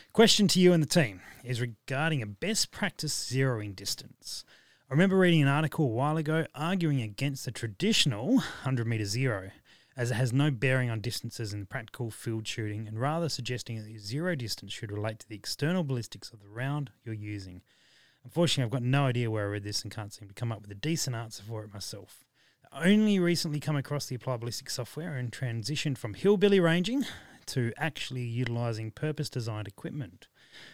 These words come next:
Sounds like a good upgrade. So given the more widespread availability of precision equipment such as rangefinders, weather meters, chronographs and ballistic calculators, is a hundred meters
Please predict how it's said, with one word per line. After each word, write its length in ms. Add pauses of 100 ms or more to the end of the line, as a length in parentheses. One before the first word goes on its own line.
(120)
Sounds 180
like 160
a 40
good 100
upgrade. 360 (360)
So 160
given 500
the 80
more 340
widespread 460
availability 460
of 100
precision 380
equipment 400
such 180
as 100
rangefinders, 720
weather 200
meters, 400
chronographs 960 (100)
and 340
ballistic 360
calculators, 720 (600)
is 180
a 40
hundred 380
meters 480